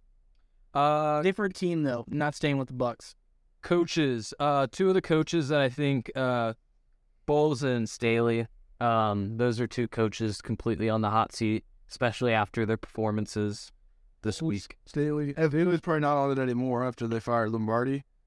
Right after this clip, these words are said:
Speaker 3: I think
Speaker 2: If, uh, the
Speaker 3: If
Speaker 2: Buccaneers lose out on Brady, I could see their entire team going away.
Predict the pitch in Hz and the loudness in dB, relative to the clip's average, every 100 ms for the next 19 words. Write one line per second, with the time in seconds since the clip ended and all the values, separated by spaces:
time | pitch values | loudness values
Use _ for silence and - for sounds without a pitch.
0 | _ _ _ _ - 135 143 123 - - | _ _ _ _ -4 -2 -2 -4 -8 -20
1 | _ _ - 170 - 175 156 143 139 120 | _ _ 0 2 2 2 4 2 0 0
2 | 170 196 160 151 156 156 147 - - _ | 0 0 -2 0 0 -2 -4 -8 -16 _
3 | _ _ _ _ _ - 147 143 139 139 | _ _ _ _ _ -12 -4 0 2 2
4 | 131 131 127 123 123 123 120 120 127 - | 2 0 0 0 0 0 0 -2 -6 -4
5 | 135 123 110 _ 139 135 127 127 123 _ | -4 -4 -10 _ -8 -2 0 2 -2 _
6 | - 139 127 123 127 - 123 120 123 127 | -6 0 2 0 -2 -2 0 0 0 0
7 | 120 117 110 - 120 120 113 107 | 0 -2 -4 -6 -6 -4 -4 -6